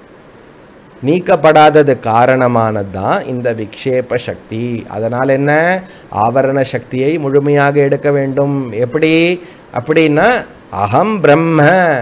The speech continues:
நான் அந்த பிரம்ம வஸ்து அப்படிங்கிற conviction முழுமையாக இருக்க வேண்டும். அயம் பிரம்ம அஸ்மி.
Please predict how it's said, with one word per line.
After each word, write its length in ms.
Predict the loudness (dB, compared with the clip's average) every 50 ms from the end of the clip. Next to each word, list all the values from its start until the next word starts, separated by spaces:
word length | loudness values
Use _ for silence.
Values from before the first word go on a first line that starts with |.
| -6 -10 -14 -16 -10 -8
நான் 360 | -6 -4 -2 0 0 0 0
அந்த 300 | 0 0 0 0 0 0
பிரம்ம 400 | 0 0 0 0 0 2 2 2
வஸ்து 500 | 2 0 0 -2 -4 -4 0 0 2 2
அப்படிங்கிற 560 | 0 -2 -2 -2 -2 0 0 0 0 0 -2 -4
conviction 800 | -6 -6 -4 -2 -2 0 -2 -2 -4 -6 -4 -2 0 0 -2 -4 -6 -14 -20 -18 -6
முழுமையாக 720 | -2 0 2 2 2 2 2 2 2 2 2 2 2 0
இருக்க 340 | 2 2 0 0 0 0 0
வேண்டும். 500 | 0 0 -2 -4 -4 -4 -4 -4 -6 -6
அயம் 340 | -6 -4 -4 -4 -4 -4 -4
பிரம்ம 320 | -2 -2 -2 -2 -2 -4
அஸ்மி. 680 | -4 -4 -6 -6 -6 -6 -6 -4 -4 -4 -4 -4 -6